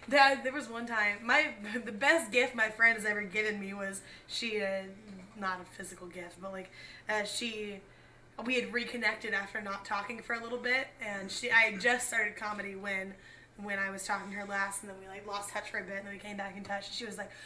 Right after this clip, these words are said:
"Are you still doing that joke about your name?" And I was like, "That joke about my name? Like, what are you talking about?" And she told it to me, and I was like, "Oh, no, I totally stopped doing that joke. Like, I stopped doing that joke a while ago." And she was like,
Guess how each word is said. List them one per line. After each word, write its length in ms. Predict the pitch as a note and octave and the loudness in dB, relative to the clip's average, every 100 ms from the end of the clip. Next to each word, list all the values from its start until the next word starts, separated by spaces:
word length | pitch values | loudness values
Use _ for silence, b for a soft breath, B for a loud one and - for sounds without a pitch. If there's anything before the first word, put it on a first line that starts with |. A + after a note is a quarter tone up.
| B - | B -6
"Are 60 | A#3+ | -4
you 60 | |
still 220 | - F4 | 0 0
doing 240 | B3+ D#4 D#4 | 0 -2 -2
that 180 | B3 G#3+ | -2 0
joke 220 | B3 - | -2 2
about 180 | C4 B3 | 0 0
your 120 | G#3 | -2
name?" 320 | G3+ A#3 E4 | -2 0 0
And 40 | E4+ B B - | -2 B B -10
I 40 | |
was 60 | A#3+ | -10
like, 100 | A3+ | -10
"That 200 | A3+ - | -14 -10
joke 280 | C#4+ G#4 F#4 | -2 0 2
about 280 | C4 A#3 | 0 -2
my 120 | G#3+ G#3 G3 B3 | -4 -10 -12 -6
name? 220 | F#4 C#4+ | -2 -2
Like, 200 | A3+ G#3+ | -2 -8
what 120 | D4+ D#4 | -10 -10
are 20 | |
you 80 | - | -6
talking 380 | C4 E4+ C#4+ | -2 0 0
about?" 300 | A3 G#3+ G#3+ - B B - | 4 4 4 -2 B B -12
And 80 | A3 | -8
she 120 | A3+ | -6
told 280 | - A#3 A#3 | -2 -2 -2
it 80 | A3 | -4
to 80 | |
me, 140 | A#3 G#3+ | -4 -2
and 80 | G#3+ | -2
I 100 | G#3+ | -4
was 140 | G#3+ | -6
like, 180 | G#3 G3+ B B B B B E4 | -8 -10 B B B B B 0
"Oh, 580 | A4 B4 E4 A#3 G#3 - - B B - | 8 10 10 8 4 -6 -16 B B 0
no, 80 | F#4 | 6
I 240 | G#4+ A#4 - | 8 8 6
totally 380 | G#4 A#4+ A4+ F#4 | 6 6 8 8
stopped 340 | - C4+ B3 | 10 8 8
doing 220 | B3+ A3+ | 2 2
that 180 | A3 G#3+ | 0 0
joke. 320 | G#3+ G3+ G3 | 0 0 0
Like, 140 | G#3+ C#4+ | 0 0
I 60 | |
stopped 200 | E4 E4+ | 2 2
doing 120 | E4+ D#4 | 2 0
that 100 | B3 | 0
joke 140 | D4+ | -2
a 60 | A3 | -2
while 260 | B3+ F#4 | 0 2
ago." 200 | C#4 A3+ | 2 0
And 100 | A3 | -2
she 60 | B3 | -4
was 100 | A3 | -4
like, 160 | A3 | -6